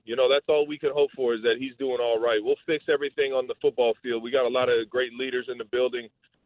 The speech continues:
and, and, and it matters to a lot of guys that w-, that we've brought in here in K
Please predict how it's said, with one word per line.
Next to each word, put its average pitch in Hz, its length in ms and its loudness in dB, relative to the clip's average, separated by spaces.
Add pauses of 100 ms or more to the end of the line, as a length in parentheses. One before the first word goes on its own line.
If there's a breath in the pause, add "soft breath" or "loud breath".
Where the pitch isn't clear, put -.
(100)
and, 107 180 0
and, 110 320 -2
and 110 200 -2
it 107 80 -2
matters 135 400 0
to 117 140 4
a - 20 2
lot 120 200 2
of 110 100 -2
guys 117 360 2
that 113 40 4
w-, 110 260 0
that 110 140 2
we've 110 200 -8
brought 117 240 4
in 117 180 0 (400)
here 123 180 2
in 110 80 -6
K 110 220 -2